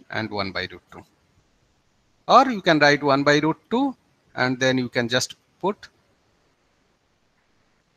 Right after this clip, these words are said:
one,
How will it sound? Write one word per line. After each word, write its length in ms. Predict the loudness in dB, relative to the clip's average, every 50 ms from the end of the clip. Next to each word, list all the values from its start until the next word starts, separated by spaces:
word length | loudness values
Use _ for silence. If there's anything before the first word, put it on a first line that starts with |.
| _ _ _ _ _ _ _ _ _ _ _ _ _ _ _ _ _ _ _ _ _ _ _ _ _ _ _ _ _ _ _ _ _ _ _ _ _ _ _ _ _ _ _ _ _ _ _ _ _ _
one, 440 | -8 -4 -2 0 0 0 -2 -4